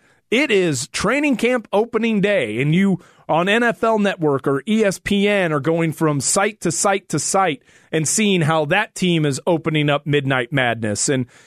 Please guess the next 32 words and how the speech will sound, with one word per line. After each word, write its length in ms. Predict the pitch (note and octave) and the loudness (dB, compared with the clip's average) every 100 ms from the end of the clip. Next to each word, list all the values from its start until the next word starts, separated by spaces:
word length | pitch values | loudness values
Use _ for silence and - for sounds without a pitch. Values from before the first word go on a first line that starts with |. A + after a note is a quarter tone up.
| _ | _
you 60 | E3 | 0
know, 260 | D#3+ E3+ F#3 | 0 -2 -2
with 240 | E3 - | -4 -2
the 60 | D3+ | -6
time 360 | - G#3 B3+ | -2 0 0
changes, 480 | G#3 E3 C3+ B2+ A#2 | 0 0 0 -2 0
you 100 | E3 | 0
could 240 | F3+ D#3+ - - - | 0 -4 -6 -16 -10
roll 380 | C3+ C#3+ G3 A3 | 0 2 2 2
it 60 | G#3+ | 2
out 260 | G#3+ A3 - | 2 0 0
each 280 | F#3+ F#3 F#3+ | -2 0 0
hour 400 | G#3 G#3+ C#3+ A2 | 0 0 0 0
where 180 | B2+ | 0
you 200 | C#3+ D#3 | 2 2
have 200 | D3+ E3 | 2 0
the 140 | D3+ E3+ | -2 -2
East 240 | G3+ G#3 | 0 0
Coast 340 | - G#3 A3+ - | 0 -2 -2 -2
teams 380 | F#3 E3 D3 C3 | -2 0 0 0
and 140 | D3 | 0
what 160 | F#3 - | 0 0
they're 180 | G#3 | 0
doing, 460 | G3 E3+ D#3 C3 B2 | 2 0 0 0 0
then 280 | D3 D3+ C#3+ - - | 0 0 -2 -6 -14
Central 460 | - - A#3+ - E3+ | -2 0 0 0 -2
Time, 480 | - D3+ C#3+ C3 C#3+ | 0 0 0 0 0
Mountain 360 | G3+ A3+ F#3 | 0 0 -2
Time. 340 | D3 D#3+ C#3+ C3 | 0 0 0 -2
Pac-, 260 | D#3 - | -4 -2
I 60 | F3 | 0
mean, 260 | E3+ D#3+ | 0 0